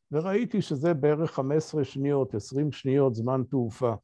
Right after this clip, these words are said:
ולכן, כאשר ראיתי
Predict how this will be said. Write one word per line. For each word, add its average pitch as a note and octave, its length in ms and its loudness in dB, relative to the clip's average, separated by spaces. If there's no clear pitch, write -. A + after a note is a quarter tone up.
ולכן, D#3 640 8
כאשר E3+ 500 2
ראיתי C3 720 0